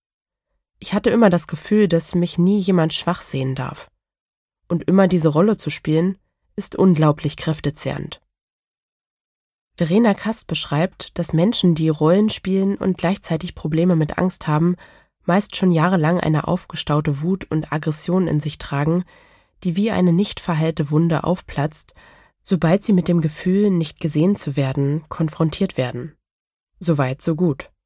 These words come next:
Doch das Interessante daran ist, dass hinter dieser Angst eine noch größere Angst stecken könnte.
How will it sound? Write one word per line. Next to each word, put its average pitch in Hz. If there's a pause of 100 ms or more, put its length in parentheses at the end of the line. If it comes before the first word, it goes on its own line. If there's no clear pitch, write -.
(640)
Doch 180
das -
Interessante 175
daran 135
ist, - (440)
dass -
hinter 226
dieser 175
Angst 196
eine 170
noch 175
größere 180
Angst 135
stecken -
könnte. 139